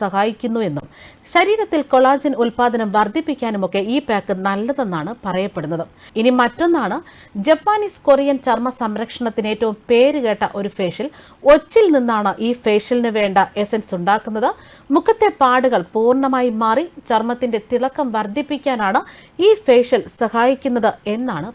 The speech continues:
പറയുന്നത്. ഇതൊക്കെയാണ് സെലിബ്രിറ്റികളെ പോലെ തിളങ്ങുന്ന ചർമ്മം ലഭിക്കാനായി ഉപയോഗിക്കുന്ന ഫേസ് പാക്കുകൾ എന്നാണ് പറയുന്നത്. എന്നാൽ വിപണിയിൽ ഇപ്പോൾ ഏറ്റവും കൂടുതൽ വിറ്റഴിക്കപ്പെടുന്ന ഒന്നാണ് സൗന്ദര്യവർദ്ധക ക്രീമുകൾ,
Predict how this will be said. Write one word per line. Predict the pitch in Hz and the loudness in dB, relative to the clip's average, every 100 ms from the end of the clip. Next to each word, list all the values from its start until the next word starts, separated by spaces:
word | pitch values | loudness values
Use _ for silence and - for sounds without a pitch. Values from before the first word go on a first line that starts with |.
| 214 | -4
പറയുന്നത്. | 185 170 156 - _ - | -2 -2 -6 -12 _ 0
ഇതൊക്കെയാണ് | 359 480 480 381 285 262 | 4 4 4 2 2 4
സെലിബ്രിറ്റികളെ | 254 254 294 302 285 269 247 | 4 4 0 -2 -2 -2 -2
പോലെ | 240 226 214 | -2 -4 -2
തിളങ്ങുന്ന | 220 208 214 202 226 | -4 -4 -4 -4 -2
ചർമ്മം | 202 233 247 | -2 -2 -2
ലഭിക്കാനായി | 202 202 196 196 160 | -4 -4 -4 -4 -2
ഉപയോഗിക്കുന്ന | 202 202 208 185 226 - _ _ | -2 -2 -2 -6 -6 -8 _ _
ഫേസ് | 240 240 269 - | -2 -2 -4 -6
പാക്കുകൾ | 214 196 196 185 - 214 | -6 -4 -4 -4 -4 -4
എന്നാണ് | 254 196 220 220 | -2 -4 -2 0
പറയുന്നത്. | 190 160 139 - | 0 0 -6 -6
എന്നാൽ | 202 220 392 - - - | -2 0 -2 -10 -20 -6
വിപണിയിൽ | 196 226 277 320 339 | 0 2 4 4 2
ഇപ്പോൾ | 330 269 | 4 4
ഏറ്റവും | 294 415 415 | 4 0 -2
കൂടുതൽ | 359 311 269 | 0 0 0
വിറ്റഴിക്കപ്പെടുന്ന | 240 269 285 277 262 247 240 - 214 | 0 0 0 2 2 2 -2 -4 -4
ഒന്നാണ് | 247 240 151 - - | -2 -4 -4 -8 -8
സൗന്ദര്യവർദ്ധക | 208 202 220 247 233 185 185 180 196 180 - | -4 -4 -2 0 0 0 -4 -4 -6 -8 -6
ക്രീമുകൾ, | 180 165 139 | -4 -4 -8